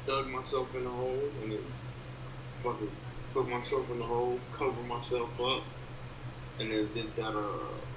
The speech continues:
you know, that Uma Thurman Kill Bill, you know what I mean? I kept punching that coffin, you know what I mean? Just punching that coffin, and I opened that bitch, and dug myself out the motherfucking hole,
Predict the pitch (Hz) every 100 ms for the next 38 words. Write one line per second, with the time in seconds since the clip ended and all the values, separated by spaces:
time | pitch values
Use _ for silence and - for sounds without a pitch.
0 | - 117 113 107 104 98 - 127 113 107
1 | 107 107 104 - 123 107 - 110 107 98
2 | 104 101 104 107 110 123 110 - - 135
3 | 120 117 113 - - - 127 127 123 -
4 | - - - - - - - 113 110 110
5 | 117 110 107 107 - - 135 123 123 113
6 | 107 127 131 123 131 127 - - - -
7 | 98 - 131 135 - 117 113 107 107 113
8 | 110 - - - - - - 113 110 -
9 | 120 120 110 113 113 123 110 117 110 110
10 | 117 113 107 - 123 113 110 120 127 120